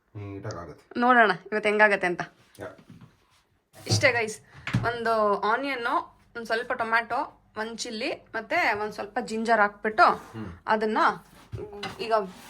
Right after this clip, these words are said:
Speaker 2: ಗ್ರೈಂಡ್ ಮಾಡಿರೋ ವಾಕ್ ಹಾಕೊಂಡು
Speaker 1: ಗ್ರೈಂಡ್ ಮಾಡಿರೋದೇನ್ ಬೇಡ,
Speaker 2: ಹ್ಮ್.
Speaker 1: ಮ್ಯಾಶ್ ಮಾಡಿರೋದು ಸಾಕು.
Speaker 2: ಯಾ, ಮ್ಯಾಶ್ ಮಾಡಿರೋ ಈ ಅವಕಾಡೋಗೆ ಹಾಕ್ಬಿಟ್ಟು
Speaker 1: ಸ್ವಲ್ಪ ಸಾಲ್ಟು, ಸ್ವಲ್ಪ ಪೆಪ್ಪರ್.
Speaker 2: ಹೌದಾ?
Speaker 1: ಹ್ಮ್.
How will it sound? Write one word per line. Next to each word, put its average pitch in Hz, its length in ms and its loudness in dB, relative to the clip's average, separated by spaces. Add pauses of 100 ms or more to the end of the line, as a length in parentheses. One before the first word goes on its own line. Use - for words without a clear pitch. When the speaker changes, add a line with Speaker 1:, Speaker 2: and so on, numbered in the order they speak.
(100)
Speaker 2:
ಗ್ರೈಂಡ್ 233 320 0
ಮಾಡಿರೋ 214 380 -2
ವಾಕ್ 196 260 2
ಹಾಕೊಂಡು 220 580 -6
Speaker 1:
ಗ್ರೈಂಡ್ 147 380 0
ಮಾಡಿರೋದೇನ್ 120 580 2
ಬೇಡ, 98 140 -2
Speaker 2:
ಹ್ಮ್. 180 520 -6
Speaker 1:
ಮ್ಯಾಶ್ 113 260 0
ಮಾಡಿರೋದು 98 400 -4
ಸಾಕು. - 220 -12
Speaker 2:
ಯಾ, 214 360 -4
ಮ್ಯಾಶ್ 233 300 -2
ಮಾಡಿರೋ 220 920 0 (340)
ಈ 214 400 -10 (720)
ಅವಕಾಡೋಗೆ 214 680 2 (600)
ಹಾಕ್ಬಿಟ್ಟು 220 680 -2 (200)
Speaker 1:
ಸ್ವಲ್ಪ 127 500 -2
ಸಾಲ್ಟು, 147 680 0 (380)
ಸ್ವಲ್ಪ 101 260 -6
ಪೆಪ್ಪರ್. - 600 0
Speaker 2:
ಹೌದಾ? 214 320 4
Speaker 1:
ಹ್ಮ್. 95 340 -6